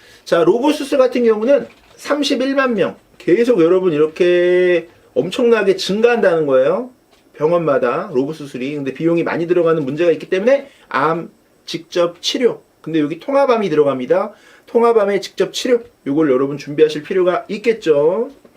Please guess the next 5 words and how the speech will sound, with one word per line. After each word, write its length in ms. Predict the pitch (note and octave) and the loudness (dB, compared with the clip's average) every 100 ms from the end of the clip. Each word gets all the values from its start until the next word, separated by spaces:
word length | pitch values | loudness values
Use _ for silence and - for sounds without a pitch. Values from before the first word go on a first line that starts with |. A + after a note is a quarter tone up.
| _ _ - - - - - - - - - | _ _ -20 -20 -20 -20 -20 -20 -20 -20 -2
자, 240 | D#3+ E3 | 0 2
라이나는 560 | D#3+ G#3+ C#4 C4 C4 G#3 | 2 2 2 2 2 2
워낙 600 | C#3+ F#3+ B3 C4 B3+ - _ _ _ | 4 4 4 0 -2 -8 _ _ _
많은 380 | - - G3+ B3 | -8 -2 0 0
분들의 640 | A3+ G#3+ G#3 A3 G#3+ G#3 | -2 0 2 2 2 -2